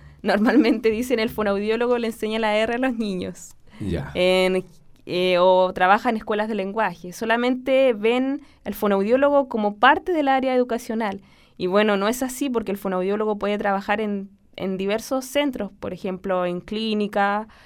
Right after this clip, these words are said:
Speaker 1: eh, eh, de forma privada, también tener su consulta, en hospitales también aquí hay fonoaudiólogos. Y, eh, en el área de salud en general, el fonoaudiólogo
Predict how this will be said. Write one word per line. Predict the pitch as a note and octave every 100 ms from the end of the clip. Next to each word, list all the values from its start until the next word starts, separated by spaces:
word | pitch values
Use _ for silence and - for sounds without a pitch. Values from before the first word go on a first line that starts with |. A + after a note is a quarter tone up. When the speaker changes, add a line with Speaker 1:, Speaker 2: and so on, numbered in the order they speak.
| - _
Speaker 1:
eh, | - F3 F3 F3+ F3 E3+ - -
eh, | E3+ E3+ E3+ E3+ - _ _ -
de | F3+
forma | F3+ F#3+ F#3
privada, | E3+ F3 F#3+ A3+ A3 G#3+ G#3 G3+
también | G3 G3 G3+
tener | G3 F#3+
su | G3 F3+
consulta, | E3+ E3+ A#3+ A3+ G#3+ G#3 G3+ F#3+
en | F3+
hospitales | F3 F#3 G3 A3 G#3 G3
también | G3+ G3 G3 G3
aquí | G3+ G3+
hay | G3
fonoaudiólogos. | - G#3 F#3 F#3+ G3+ G3+ G3 G3+ G3+ G3+ - - - - - _
Y, | - G3 F#3+ F#3
eh, | F#3 F3+ -
en | F#3+ F#3+
el | F#3+
área | G#3+ A#3+ A#3+ A#3 A3+ A3 A3
de | A3
salud | A3 A3 B3 C#4+
en | D4+
general, | D4+ C4+ C4+ D4
el |
fonoaudiólogo | C#4+ C#4 B3 B3 B3+ C4+ C4+